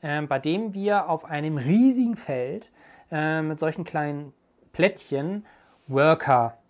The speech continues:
legen, um uns Ressourcen zu holen. Also es geht sehr viel darum, dass wir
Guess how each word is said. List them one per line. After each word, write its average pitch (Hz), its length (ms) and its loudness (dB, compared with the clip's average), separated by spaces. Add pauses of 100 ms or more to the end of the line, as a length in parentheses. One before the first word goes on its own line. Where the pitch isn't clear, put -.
legen, 180 480 2
um 151 260 -4
uns 143 320 -10
Ressourcen 123 500 -6
zu 113 160 -14
holen. 110 200 -14
Also 127 300 -10
es 127 200 -12
geht 135 200 -10
sehr 143 240 -2
viel 170 320 -2
darum, 151 460 -4
dass 139 320 -12
wir 135 300 -10